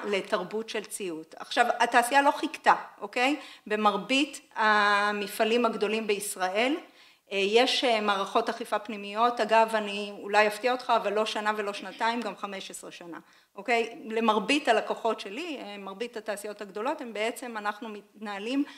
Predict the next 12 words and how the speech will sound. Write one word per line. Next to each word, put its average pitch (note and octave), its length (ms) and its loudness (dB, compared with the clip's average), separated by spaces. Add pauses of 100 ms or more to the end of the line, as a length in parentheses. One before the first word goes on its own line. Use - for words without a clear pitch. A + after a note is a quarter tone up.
(320)
בהתנהלות, G#3+ 1080 0
אה, G#3 220 2
כזאת. G3 480 -4 (600)
אה, G3 40 -4 (640)
זה G#3 160 -4
צריך B3 440 -4
פשוט B3+ 340 -8
להיות, A#3+ 380 4
אה, A3 340 4
חזון A3 400 2
נפרץ G#3 500 4
יותר, F#3 420 -2